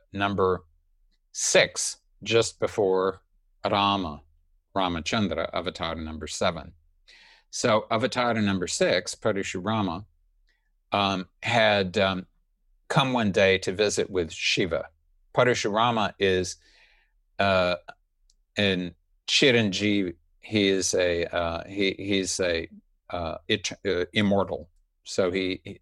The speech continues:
the Rama has died, Krishna has died, but Parashuram is immortal. So Parashuram came to visit Shiva, but on the way, he was blocked by Ganesha. So again, there's this,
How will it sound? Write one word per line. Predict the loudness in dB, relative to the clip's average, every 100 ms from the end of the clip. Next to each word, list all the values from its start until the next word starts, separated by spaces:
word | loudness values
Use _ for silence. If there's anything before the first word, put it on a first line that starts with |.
| -14
the | -8 -2 -2 -2 -6 _ _ _
Rama | 0 2 2 2
has | 0 -2
died, | 0 0 2 -2 -4
Krishna | -6 -4 -4
has | -4 -4
died, | -4 -4 -2 -4 -8 -20 -20 _
but | -2 -2 -4 _
Parashuram | -2 0 0 -2 -2 -2 -4
is | -8
immortal. | -8 -6 -4 -4 -8 -14 _ _ _ _ _ -20 -20 _ _ -8
So | 0 0
Parashuram | 2 2 2 2 2 2 0 -2
came | -2 -2 0
to | 0
visit | 0 -2 -4
Shiva, | -4 -4 -2 -4 -4 _ _ _ _ _ _ _ _ _ -12 _
but | 0 4
on | 4 4
the | 4
way, | 6 6 6 2 -8 _
he | _ 0
was | 0 0
blocked | 0 4 6 4 2 -10 0
by | 4 4
Ganesha. | 2 0 0 0 -2 -4 -4
So | 0 2
again, | 2 0 0
there's | 0 0 -2
this, | -2 -2 -4